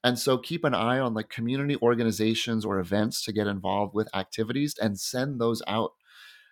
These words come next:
uh, whether it's through, like, a school newsletter or even through maybe a classroom newsletter, um, to encourage,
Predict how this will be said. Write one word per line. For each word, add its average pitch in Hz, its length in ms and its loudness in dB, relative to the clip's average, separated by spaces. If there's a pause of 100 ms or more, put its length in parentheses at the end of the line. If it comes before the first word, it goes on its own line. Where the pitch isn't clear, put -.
(160)
uh, 110 120 0
whether 120 240 6
it's 117 140 0
through, 123 120 2
like, 101 100 0
a 98 80 -4
school 151 640 4
newsletter 127 680 2
or - 200 0
even 113 300 2
through 107 160 -4
maybe 98 200 -2
a 95 80 0
classroom 113 840 0 (320)
newsletter, 110 760 4 (360)
um, 95 320 -4
to 123 140 2
encourage, 120 840 4